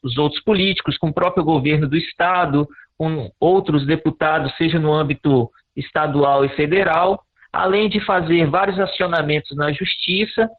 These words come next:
e com a nossa campanha que pode ser acompanhada pelas nossas redes sociais, que a Petrobras fica no Espírito Santo. Nós sabemos da importância da Petrobras, essa empresa que já esteve no hall,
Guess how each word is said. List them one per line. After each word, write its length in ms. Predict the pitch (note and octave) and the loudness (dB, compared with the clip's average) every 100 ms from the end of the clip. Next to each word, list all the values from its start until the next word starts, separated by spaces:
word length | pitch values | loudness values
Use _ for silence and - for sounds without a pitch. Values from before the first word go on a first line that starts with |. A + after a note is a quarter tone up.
| - - - | -20 -10 -4
e 120 | A3+ | -2
com 160 | - | 0
a 80 | A3 | 0
nossa 360 | G3 F3+ F3+ F#3+ | 2 0 0 -2
campanha 500 | F#3+ G3 - D#3+ F3+ | -2 -2 0 0 0
que 160 | G3+ | -2
pode 340 | G3 E3 E3 E3 - | -2 0 0 -2 -6
ser 420 | D3 F3 F#3 C#3 - _ _ | 0 4 4 2 -4 _ _
acompanhada 1000 | - - F3+ F3+ F#3 D#3 C#3 D#3 E3 F3+ - _ _ | -8 -2 0 2 2 2 2 0 2 0 -2 _ _
pelas 260 | D#3 E3+ D3+ | 2 4 2
nossas 340 | D3+ E3 F3 | 0 0 0
redes 260 | D3 C#3+ C#3+ | 0 0 0
sociais, 520 | E3+ E3+ G#3 C#3 A#2 - - _ _ | -4 0 2 2 0 -2 -18 _ _
que 60 | F#3 | -2
a 60 | |
Petrobras 640 | F#3 F#3 F#3+ E3 C#3 C#3 - - - | 0 0 0 0 2 0 0 -6 -2
fica 320 | D#3 E3 F3+ | 0 2 0
no 80 | E3 | 0
Espírito 340 | - F3 F#3 | -2 -4 -4
Santo. 340 | - C#3+ A2+ - _ _ _ - | -2 0 0 -4 _ _ _ -4
Nós 180 | D3 | -2
sabemos 500 | - D3 C3+ F#3+ G3+ | 0 0 0 0 0
da 100 | E3+ | 0
importância 840 | F3 E3+ D3+ C3 - E3+ G#3+ A3+ F3 | -2 -2 -2 -4 -2 0 0 0 0
da 100 | C#3+ | 0
Petrobras, 720 | D3 C#3+ C3 B2+ C#3+ F3+ D#3 | 0 -2 0 0 2 2 2
essa 240 | F3 F#3+ | 0 -2
empresa 600 | E3 - E3 D#3+ C3+ B2 - _ _ - | -4 0 2 2 2 0 -2 _ _ -6
que 80 | C#3+ | -2
já 120 | E3 | 0
esteve 600 | D#3 - E3+ E3+ D3+ D#3 | -2 -4 0 2 2 2
no 180 | E3 C#3+ | 2 2
hall, 600 | B2+ D3 F#3 E3 B2 | 2 4 4 4 2